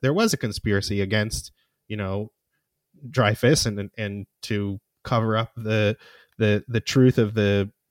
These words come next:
of the case. And there was an appetite among the far right,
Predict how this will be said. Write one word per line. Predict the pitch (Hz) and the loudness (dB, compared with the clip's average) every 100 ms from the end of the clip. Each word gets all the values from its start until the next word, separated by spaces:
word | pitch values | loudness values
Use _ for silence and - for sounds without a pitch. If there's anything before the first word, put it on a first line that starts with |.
| _ _ - | _ _ -8
of | 104 | -6
the | 104 | -4
case. | - 104 113 - _ _ _ _ _ - - | 0 0 0 -4 _ _ _ _ _ -10 0
And | 147 | 2
there | 143 | 2
was | 131 156 151 - - _ _ | 4 4 4 0 -10 _ _
an | 135 | -2
appetite | 123 135 - - 110 101 | 2 0 0 0 0 -2
among | 117 113 110 | -4 -6 -6
the | |
far | 107 113 104 | -6 -4 -2
right, | 101 101 | 0 -2